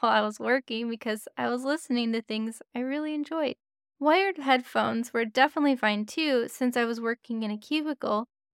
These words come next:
but I loved the wireless because I often had to get up to go print something or work on mock-ups or go show proofs to coworkers,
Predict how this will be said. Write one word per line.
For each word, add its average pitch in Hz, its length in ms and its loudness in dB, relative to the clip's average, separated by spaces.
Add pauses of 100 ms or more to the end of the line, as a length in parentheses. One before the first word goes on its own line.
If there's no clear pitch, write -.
but 240 100 -2
I 254 100 6
loved 285 460 0
the 302 140 4
wireless 226 640 0
because 220 540 -2
I 233 80 -2
often 294 460 2
had 226 260 -2
to 240 160 -6
get 220 160 0
up 220 220 0
to 226 80 -6
go 208 260 -2
print 294 320 2
something 262 640 2 (240)
or 240 160 4
work 220 340 0
on 214 220 0
mock-ups 269 640 2 (300)
or 240 220 2
go 220 280 2
show 208 300 -2
proofs 269 420 -4
to 214 120 -4
coworkers, 240 880 0